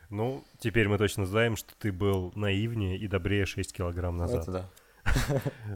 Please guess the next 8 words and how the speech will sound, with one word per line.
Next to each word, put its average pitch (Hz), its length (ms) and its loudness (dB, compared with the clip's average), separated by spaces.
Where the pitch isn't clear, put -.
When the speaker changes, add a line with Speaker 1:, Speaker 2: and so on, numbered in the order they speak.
Speaker 1:
<laughs> - 20 -10
Скажи, 123 240 2
пожалуйста, 123 560 2
а 104 220 6
с - 40 -4
точки - 260 0
зрения 113 420 4
ответственности, 95 920 2